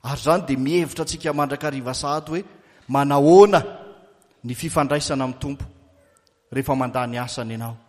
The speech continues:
Tafasaraka ka na mety hifampiresaka aza, tsy aninona?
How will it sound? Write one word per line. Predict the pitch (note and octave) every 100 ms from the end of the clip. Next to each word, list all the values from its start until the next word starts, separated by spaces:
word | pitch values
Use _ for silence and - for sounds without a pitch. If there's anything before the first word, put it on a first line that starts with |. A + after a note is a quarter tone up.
| _ _ _ _ _ -
Tafasaraka | F3+ G#3+ - D4 D#4 C#4+ A3+ - - - - _ _ _ _ _ _ _ -
ka | G#3+
na | F#3+
mety | F3+ F3 F3+
hifampiresaka | F3+ E3+ - F3+ A3 G#3 G#3+
aza, | G#3 A#3+ - - _ _ _ _ _ _ _ _ _ _ _ _ _ _ _ -
tsy | G#3+
aninona? | D4+ B3